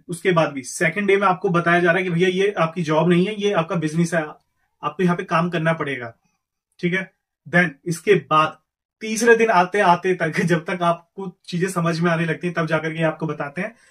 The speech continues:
कि भैया जो आपकी earning होगी वो कब होगी, जब आप तीन से चार लोगों को काम कराओगे। और यहां पर जाकर के वो आपको बताते हैं कि भैया आप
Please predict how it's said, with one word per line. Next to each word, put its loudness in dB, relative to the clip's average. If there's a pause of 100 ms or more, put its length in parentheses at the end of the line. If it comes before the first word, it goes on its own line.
(160)
कि -4
भैया -4
जो -2
आपकी -4
earning -2
होगी 2 (840)
वो -4
कब 0
होगी, 2 (160)
जब 0
आप 4
तीन 2
से 4
चार 4
लोगों 6
को 4
काम 4
कराओगे। 0
और -6
यहां 2
पर 2
जाकर 0
के -2
वो 0
आपको 0
बताते 0
हैं -6 (320)
कि -6
भैया -2 (440)
आप 0